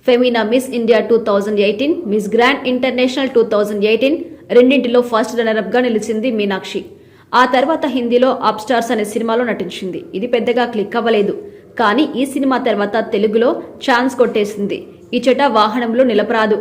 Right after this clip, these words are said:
అంటూ సుశాంత్ చేసిన సినిమాలో హీరోయిన్గా యాక్ట్ చేసి టాలీవుడ్లోకి ఎంట్రీ ఇచ్చింది మీను. ఇక ఆ తర్వాత కిలాడి, హిట్ టూలో కూడా మెరిసింది. ఇక గుంటూరు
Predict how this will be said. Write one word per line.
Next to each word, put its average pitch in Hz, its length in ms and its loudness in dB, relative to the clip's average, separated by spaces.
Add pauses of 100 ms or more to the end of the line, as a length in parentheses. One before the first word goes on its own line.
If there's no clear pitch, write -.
(100)
అంటూ 208 180 -2 (100)
సుశాంత్ 269 380 -2 (100)
చేసిన 226 260 2 (100)
సినిమాలో 214 400 0 (380)
హీరోయిన్గా 240 460 4 (100)
యాక్ట్ 208 240 -2
చేసి 220 220 0 (180)
టాలీవుడ్లోకి 233 580 0 (120)
ఎంట్రీ 214 280 0
ఇచ్చింది 214 360 -2 (120)
మీను. 196 240 0 (560)
ఇక 254 100 -2 (220)
ఆ - 20 4 (120)
తర్వాత 269 320 0 (100)
కిలాడి, 208 340 2 (200)
హిట్ 233 260 -2
టూలో 233 300 6
కూడా 233 240 2
మెరిసింది. 196 440 -4 (380)
ఇక 254 80 0 (100)
గుంటూరు 269 340 2